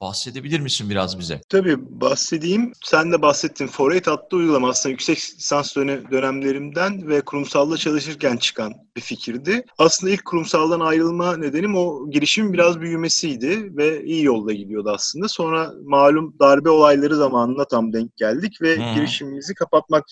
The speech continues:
Speaker 2: durumunda kalmıştık Foreight'te. Ama o zaman, e, yani o girişim için kurduğum, e, ekip, yani şimdiki diğer kurucu ortağımla beraber aslında, e, bir yola o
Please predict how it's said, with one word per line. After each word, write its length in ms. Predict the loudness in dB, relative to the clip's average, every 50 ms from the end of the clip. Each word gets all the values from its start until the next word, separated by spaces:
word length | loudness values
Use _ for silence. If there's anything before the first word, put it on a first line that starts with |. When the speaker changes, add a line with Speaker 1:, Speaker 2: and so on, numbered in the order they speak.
| -8 -6
Speaker 2:
durumunda 360 | -4 -4 -4 -4 -4 -4 -4
kalmıştık 540 | -2 0 0 0 -2 -4 -6 -10 -12 -12 -14 -8 -2 2
Foreight'te. 440 | 4 4 4 2 0 _ -14 -16 -16 -16 _ _ -18 -18 -18 -10 _ 0
Ama 180 | 2 2 2
o 300 | 4 4 6 6 4 4
zaman, 420 | 2 0 2 4 4 2 2 -2 -8 -12 -10
e, 40 | -6
yani 260 | -2 0 0 0 0
o 160 | 0 0 0
girişim 400 | 0 -2 -6 -8 -10 -10 -10 -12
için 200 | -12 -12 -14 -14
kurduğum, 460 | -10 -6 -4 -4 -2 0 0 -2 -2
e, 440 | -4 -8 -12 _ -18 -16 -10 -8 -8
ekip, 200 | -8 -8 -10 -8 -4
yani 160 | -2 -2 -2 -2
şimdiki 420 | -6 -8 -10 -12 -12 -12 -6 0
diğer 240 | 4 6 6 6 4
kurucu 340 | 0 -8 -12 -8 -4 -2 0
ortağımla 520 | 0 0 0 -2 -2 -2 -2 -2 0 0
beraber 340 | 2 2 2 2 2 0 0
aslında, 540 | 0 -2 -4 -8 -10 -12 -12 -10 -6 -4 -2
e, 520 | -2 -2 -4 -4 -4 -2 0 0 0 0 0
bir 60 | 2
yola 360 | 4 4 4 2 0 -2 -2
o 220 | -4 -4 -6 -8